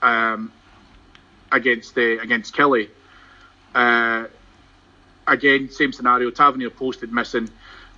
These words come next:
uh, Jones tears down the wing, be able to cut it inside, there's not a man near him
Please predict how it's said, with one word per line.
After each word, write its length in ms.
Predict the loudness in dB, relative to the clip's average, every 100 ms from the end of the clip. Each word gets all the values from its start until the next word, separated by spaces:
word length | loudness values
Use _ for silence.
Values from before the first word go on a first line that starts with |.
| -2
uh, 380 | 2 4 2 0
Jones 640 | -2 2 2 2 -4 -12 -18 _ 0
tears 240 | 6 6
down 100 | 4
the 60 | 0
wing, 240 | 0 0
be 160 | -2 0
able 180 | 0 0
to 100 | -4
cut 180 | 0 2
it 80 | 2
inside, 540 | -4 -2 0 0 -2 -12 -20 -20 -20 -20 -6
there's 220 | -2 2
not 160 | 2 4
a 40 |
man 280 | 4 4 2
near 200 | 0 0
him 300 | 0 -6